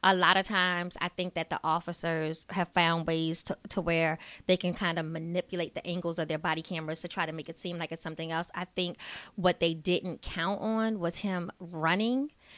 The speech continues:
and then it changing the area in which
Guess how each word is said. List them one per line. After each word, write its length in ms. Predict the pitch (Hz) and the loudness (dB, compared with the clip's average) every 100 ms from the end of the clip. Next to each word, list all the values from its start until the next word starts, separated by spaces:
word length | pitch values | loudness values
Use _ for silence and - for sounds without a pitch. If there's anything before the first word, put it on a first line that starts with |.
| - | -4
and 260 | 208 180 170 | 2 2 4
then 220 | 185 180 - | 4 4 2
it 220 | 180 - | -2 0
changing 800 | - - - 202 196 190 175 170 | 0 0 0 0 0 -2 -2 -4
the 180 | 165 - _ | -6 -10 _
area 720 | 202 220 214 180 160 147 139 - | 2 4 4 2 -2 -2 -2 -2
in 300 | 180 160 160 | -2 -2 0
which 420 | 185 - - | 0 2 0